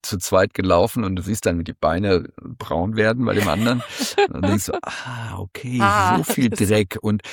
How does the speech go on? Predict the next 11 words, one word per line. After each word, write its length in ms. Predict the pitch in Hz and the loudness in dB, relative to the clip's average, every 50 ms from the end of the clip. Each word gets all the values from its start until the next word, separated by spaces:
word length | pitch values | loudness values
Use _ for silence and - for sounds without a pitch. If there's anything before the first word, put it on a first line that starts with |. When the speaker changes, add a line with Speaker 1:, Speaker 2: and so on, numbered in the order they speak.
| - - - - - | -14 -14 -16 -10 -4
Speaker 1:
ne, 140 | 90 104 113 | 0 2 4
beim 200 | 107 101 98 101 | 4 4 4 6
Langerhund, 640 | 98 98 104 117 123 117 113 101 113 117 117 104 - | 4 4 4 4 4 4 4 4 4 4 4 2 0
so 340 | - 98 90 92 110 131 156 | -2 -2 0 2 2 2 2
viel 360 | - - - - 127 113 101 - | 2 0 0 2 2 2 2 2
Sand 760 | - 92 98 90 90 87 104 113 120 123 113 98 87 - - - - 123 | 0 -2 0 0 0 4 4 4 6 6 4 2 2 -2 -8 -14 -14 -14
tra-, 320 | - - - 98 90 95 92 - 101 | -12 -6 -2 0 2 2 2 0 -4
tragen 380 | 92 - - 92 92 95 98 92 | -4 2 4 4 4 4 4 0
sie 140 | 85 98 90 | -2 -4 -4
dann 200 | - 87 87 87 | -4 -4 -4 -4
rein. 380 | - 98 85 87 101 107 110 | -4 -4 -2 -2 0 -2 -4